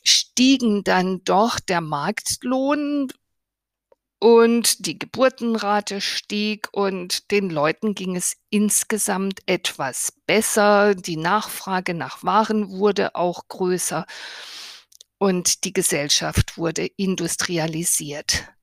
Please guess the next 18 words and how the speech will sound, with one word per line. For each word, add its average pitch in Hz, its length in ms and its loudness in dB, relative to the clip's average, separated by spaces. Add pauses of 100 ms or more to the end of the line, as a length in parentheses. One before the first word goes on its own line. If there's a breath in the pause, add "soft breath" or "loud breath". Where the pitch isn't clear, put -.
(1000)
Im 269 160 8
neunzehnten 196 680 4
Jahrhundert 202 760 2
gewannen 175 440 -2
auch - 220 -10
Kohle 185 460 4
und 151 200 -6
Stahl 233 520 0
an 254 240 2
Bedeutung, 214 640 -2
was 180 180 -4
vor - 220 0
allem 165 340 -4
in 151 260 -14 (240 loud breath)
unserem 220 480 2
Lebensraum 202 960 0
wichtig - 840 -4 (180)
ist. 277 400 0